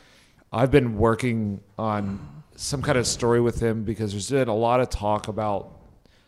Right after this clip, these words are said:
some of the stuff that's not showing up in the box score that he's doing, some of these ways that he's grown in his confidence in his body and getting some of his, uh, full range of athleticism back while also building some power of being in an N F L strength program with that, uh,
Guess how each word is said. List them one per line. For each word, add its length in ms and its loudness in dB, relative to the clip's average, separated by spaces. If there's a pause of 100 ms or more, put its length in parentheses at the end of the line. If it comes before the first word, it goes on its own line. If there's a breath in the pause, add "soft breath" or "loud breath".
(120)
some 280 -2
of 60 0
the 60 0
stuff 240 2
that's 200 -4
not 200 0
showing 300 2
up 100 -2
in 60 -4
the 80 0
box 320 -2
score 180 -2
that 120 -4
he's 200 -6
doing, 220 -4
some 180 -6
of 60 -4
these 160 -2
ways 360 2
that 120 -4
he's 360 -4 (460 soft breath)
grown 540 4
in 180 -4
his 180 -2
confidence 520 0
in 80 -6
his 120 -10
body 340 2
and 100 -2
getting 200 2
some 220 -2
of 100 2
his, 320 0 (420 soft breath)
uh, 260 -2
full 320 0
range 260 2
of 80 -4
athleticism 680 2
back 320 -2
while 100 0
also 300 -2
building 460 -6
some 200 -12
power 400 2
of 120 0
being 180 2
in 100 -2
an 80 -2
N 80 -2
F 140 -6
L 80 -4
strength 320 -6
program 380 -2
with 180 -2
that, 160 0
uh, 100 -4